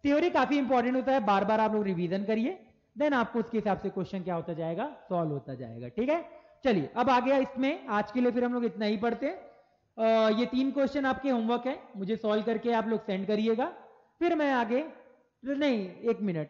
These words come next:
ये तीन question तो होमवर्क है, उससे पहले एक चीज लिखिए, last लिखिए, last point बच गया हमारा, Note करके, पांचवा नोट लिखिएगा, last note है, then फिर हम लोग इसको बंद करते हैं आज का लेक्चर। Last note लिखिएगा एक, if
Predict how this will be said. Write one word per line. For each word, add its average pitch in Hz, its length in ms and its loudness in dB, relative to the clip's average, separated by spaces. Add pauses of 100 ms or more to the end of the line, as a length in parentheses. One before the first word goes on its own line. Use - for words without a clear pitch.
(120)
ये 196 140 -2
तीन 226 220 -2
question 233 260 -2
तो 233 60 0
होमवर्क 233 240 0
है, 277 60 2
उससे 262 220 -2
पहले 240 220 4
एक 233 60 0
चीज 233 200 -4
लिखिए, 170 320 -4
last 196 280 2
लिखिए, 185 220 0
last 185 220 2
point 185 240 -2
बच 147 140 -2
गया 143 140 -6
हमारा, 127 260 -8 (380)
Note 233 260 2
करके, 151 320 2 (320)
पांचवा 220 320 0
नोट 262 160 2
लिखिएगा, 254 520 0 (680)
last 220 300 2
note 247 160 0
है, 320 260 0
then 247 160 0
फिर 240 120 2
हम 233 100 2
लोग 233 120 2
इसको 269 420 0
बंद 180 240 -2
करते 147 260 -2
हैं 139 60 -4
आज 131 140 -8
का 143 80 -6
लेक्चर। 120 400 -8 (1700)
Last 202 360 0 (400)
note 214 200 0
लिखिएगा 220 380 4
एक, - 420 4 (440)
if 320 280 2